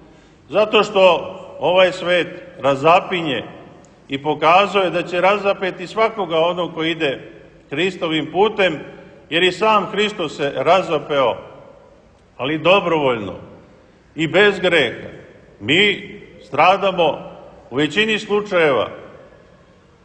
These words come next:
možemo slobodno da kažemo u sto posto slučajeva, stradamo zbog svojih grehova. Ako se pitamo u svom životu šta nam se događa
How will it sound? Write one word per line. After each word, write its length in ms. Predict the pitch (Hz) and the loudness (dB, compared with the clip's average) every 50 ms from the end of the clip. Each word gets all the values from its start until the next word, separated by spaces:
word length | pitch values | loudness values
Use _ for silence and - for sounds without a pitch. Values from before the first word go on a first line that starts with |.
| _ _ - | _ _ -8
možemo 380 | 139 160 160 165 175 180 170 | -8 -6 -4 -2 0 0 0
slobodno 460 | 160 175 190 202 180 190 185 165 175 170 | 0 4 2 4 4 4 0 0 -2 -4
da 220 | 165 170 170 170 | -4 -4 -2 2
kažemo 500 | 180 185 185 175 151 170 160 156 160 156 160 | 4 4 6 4 2 0 -2 -2 -2 -2 -4
u 120 | 160 160 | -6 -6
sto 340 | 156 - - 160 151 143 - | -6 0 2 2 2 2 2
posto 360 | - 151 143 139 - 139 131 - | -2 -4 -4 -4 -6 -10 -12 -10
slučajeva, 640 | - 143 151 147 143 131 123 123 120 110 101 87 80 - - - - - - - - - - - | -8 -8 -10 -6 -4 -2 0 0 2 0 0 -2 -4 -10 -18 -20 -20 -20 -20 -20 -20 -20 -20 -20
stradamo 600 | - - 135 160 180 196 190 202 190 180 175 156 | -10 0 2 4 4 4 2 0 -2 -4 -4 -6
zbog 240 | 143 160 170 151 | -4 -6 -6 -8
svojih 300 | - - 180 180 170 156 | -4 -2 -2 -2 -2 -2
grehova. 480 | 143 156 165 180 180 180 - 147 123 131 | 0 0 0 0 0 -2 -2 0 0 0
Ako 180 | 147 143 165 156 | 0 -2 -8 -6
se 220 | - 160 147 - | -6 -8 -6 -2
pitamo 400 | 196 214 220 202 208 190 180 180 | -2 -2 -2 -2 -4 -6 -6 -6
u 40 | 165 | -8
svom 320 | - 196 196 196 196 170 | -6 -6 -6 -4 -4 -6
životu 480 | 156 170 160 175 196 202 190 190 160 139 | -6 -4 0 2 2 0 0 -2 -8 -8
šta 180 | - - 180 | -4 -4 -4
nam 180 | 185 190 180 160 | -2 -2 -4 -4
se 160 | - 170 165 | -6 -8 -6
događa 560 | 160 170 185 190 196 185 175 151 147 131 98 | -2 0 2 4 4 4 4 2 0 -2 -2